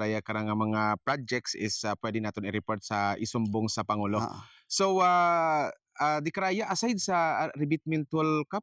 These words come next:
Speaker 1: may mga, ano pa kita una, may mga, ah, infrastructure pa kita aside sa seawall naton nga ra or revetment wall nga
Speaker 2: Ah,
Speaker 1: until now?
Speaker 2: actually, makarami, amon man nga ongoing, ah, ni
Speaker 1: Oo.
Speaker 2: nga,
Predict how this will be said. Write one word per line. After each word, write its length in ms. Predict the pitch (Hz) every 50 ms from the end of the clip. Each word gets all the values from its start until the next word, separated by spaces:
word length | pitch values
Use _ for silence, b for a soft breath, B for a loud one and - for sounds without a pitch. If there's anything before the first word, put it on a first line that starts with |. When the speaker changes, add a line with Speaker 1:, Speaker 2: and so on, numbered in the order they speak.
| - -
Speaker 1:
may 240 | 147 147 147 147 151 147
mga, 280 | 147 147 147 147 143 143 143 139 139 139 139 139 135 135 139 135 127 - -
ano 180 | - 135 139
pa 140 | 143 - 135
kita 240 | 127 139 - 135 120
una, 240 | 127 131 143 196 226
may 100 | 180 156
mga, 540 | 139 135 127 131 127 123 123 120 117 - - _ _ _ _ _ _ _ _ _ _ _ -
ah, 240 | 120 127 123 120 104 104
infrastructure 680 | 131 127 - 143 135 - 135 131 - _ - 139 135
pa 160 | - 139 131
kita 400 | 123 131 - - 127 139 180 156
aside 240 | 135 - - 135 127
sa 480 | 110 - - 127 123 120 120 117 117 113 113
seawall 440 | - - 135 131 127 127 135 135
naton 320 | 131 123 120 117 - 123 127
nga 160 | 127 127 147
ra 40 | 143 127
or 80 | 120
revetment 400 | 120 113 123 - - 123 117 110 -
wall 200 | 123 131 147 156 156
nga 120 | 131 120
Speaker 2:
Ah, 100 | 120 139 143 147
Speaker 1:
until 200 | 151 123 120 120
now? 160 | 117 120 139 185 202 - _ -
Speaker 2:
actually, 320 | 139 - - 180 180 202 214
makarami, 560 | 208 208 - 185 185 202 233 233 220 202 180
amon 320 | 165 165 175 185 190 190
man 160 | 190 185 180
nga 80 | 170 156
ongoing, 560 | 147 151 143 143 151 151 156 180 196 190 175
ah, 160 | 151 143 139 127
ni 140 | 131 131 117
Speaker 1:
Oo. 80 | 107
Speaker 2:
nga, 400 | 95 - 135 131 131 131 127 -